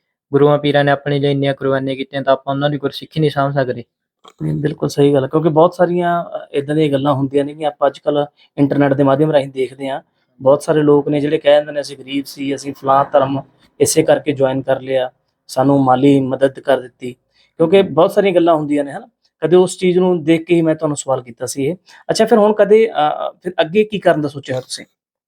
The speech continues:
Speaker 1: ਅੱਗੇ ਜੀ ਹੁਣ ਇਹਦੀ ਸਟੱਡੀ ਤਾਂ ਚੱਲ ਰਹੀ ਆ, ਨਾਲ ਬੀ ਐਫ ਏ ਚੱਲ ਰਹੀ ਆ।
Speaker 2: ਠੀਕ
Speaker 1: ਉਸ
Speaker 2: ਹੈ।
Speaker 1: ਤੋਂ ਬਾਅਦ ਫਾਈਨ ਆਰਟ ਤੇ ਹੋ ਸਕੇ ਤਾਂ ਪੀ ਐਚ ਡੀ ਵੀ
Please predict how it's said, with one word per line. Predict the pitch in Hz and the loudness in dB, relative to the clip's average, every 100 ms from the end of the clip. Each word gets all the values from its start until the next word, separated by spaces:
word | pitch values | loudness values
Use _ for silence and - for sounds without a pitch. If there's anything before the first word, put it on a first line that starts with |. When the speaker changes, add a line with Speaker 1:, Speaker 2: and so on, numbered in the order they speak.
| _ _ _ | _ _ _
Speaker 1:
ਅੱਗੇ | 147 143 175 | -2 2 2
ਜੀ | 175 180 | 4 4
ਹੁਣ | 170 | 4
ਇਹਦੀ | 170 170 175 175 170 | 2 2 0 0 0
ਸਟੱਡੀ | - 156 160 | -2 -4 -2
ਤਾਂ | 170 | 0
ਚੱਲ | 170 139 | 0 0
ਰਹੀ | 131 127 143 | 0 -2 0
ਆ, | |
ਨਾਲ | 147 135 135 | 0 0 -4
ਬੀ | 131 135 | -6 -8
ਐਫ | 131 | -8
ਏ | 131 | -8
ਚੱਲ | 131 120 | -6 -2
ਰਹੀ | 123 131 | -2 -2
ਆ। | 135 - _ | -4 -4 _
Speaker 2:
ਠੀਕ | 135 | 0
Speaker 1:
ਉਸ | 143 | 0
Speaker 2:
ਹੈ। | 127 | 2
Speaker 1:
ਤੋਂ | 147 | 2
ਬਾਅਦ | 147 147 156 156 | 4 4 0 -2
ਫਾਈਨ | 131 131 | -6 -6
ਆਰਟ | 131 139 147 139 _ _ _ _ _ | -4 -4 -4 -10 _ _ _ _ _
ਤੇ | 147 151 | 2 4
ਹੋ | 151 | 2
ਸਕੇ | 156 143 | 2 0
ਤਾਂ | 156 151 | 2 0
ਪੀ | 151 | 2
ਐਚ | 147 139 | 0 0
ਡੀ | 139 139 | -4 -2
ਵੀ | 135 135 135 | -2 -2 -4